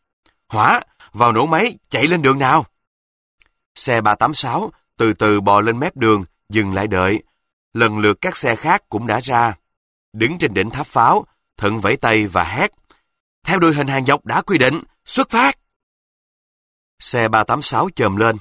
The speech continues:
và tăng tốc ngay. Tiếp theo là ba tám một của trung đội trưởng Trị. Đi thứ ba là xe ba tám mươi của Luông, hơi lùi về phía sau là xe ba tám bảy của Tráng, và đi cuối đội hình là xe ba chín mươi của Toàn. Năm chiếc xe tăng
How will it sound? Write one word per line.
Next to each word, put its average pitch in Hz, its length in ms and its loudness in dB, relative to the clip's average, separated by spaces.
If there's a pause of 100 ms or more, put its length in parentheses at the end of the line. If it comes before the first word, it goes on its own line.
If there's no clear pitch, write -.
(140)
và 90 180 0
tăng 107 240 -2
tốc 170 220 -10
ngay. 110 240 -2 (460)
Tiếp 185 180 0
theo 120 280 0 (220)
là 98 160 0
ba 104 160 2
tám 143 240 -2
một 107 380 -2
của 127 100 0
trung 110 240 -2
đội 95 160 0
trưởng 101 280 -4
Trị. 98 280 -2 (520)
Đi 123 160 2
thứ 160 140 -6
ba 113 260 2 (300)
là 98 140 -4
xe 113 240 0
ba 110 160 2
tám 156 240 -4
mươi 120 200 0
của 131 140 -4
Luông, 120 280 0 (380)
hơi 120 180 -2
lùi 107 240 2
về 92 140 -4
phía 147 140 -4
sau 117 360 2 (260)
là 101 140 -2
xe 110 240 0
ba 107 180 2
tám 139 220 -2
bảy 104 160 0
của 120 140 -10
Tráng, 123 320 -2 (340)
và 101 180 0
đi 107 140 2
cuối 156 240 -4
đội 110 160 2
hình 104 220 -2 (300)
là 98 180 -2
xe 107 260 -2
ba 107 200 2
chín 156 200 -10
mươi 113 240 -2
của 123 120 -10
Toàn. 98 340 0 (840)
Năm 113 200 -2
chiếc 180 180 -6
xe 123 160 0
tăng 110 280 -2